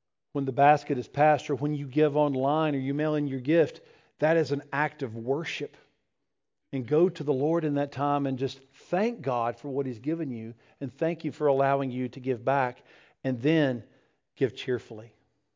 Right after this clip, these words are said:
You're gonna have to watch that movie this Christmas. If you find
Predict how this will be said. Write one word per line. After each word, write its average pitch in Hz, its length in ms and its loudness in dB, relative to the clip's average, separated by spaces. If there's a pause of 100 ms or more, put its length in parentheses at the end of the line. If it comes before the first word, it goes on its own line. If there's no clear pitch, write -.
(2500)
You're 107 100 -14
gonna 131 160 0
have 135 160 0
to 139 60 -6
watch 143 260 2
that 131 140 4
movie 135 280 0
this 107 180 -8
Christmas. 113 420 -12 (2250)
If 127 260 -8
you 151 200 -2
find 131 640 -2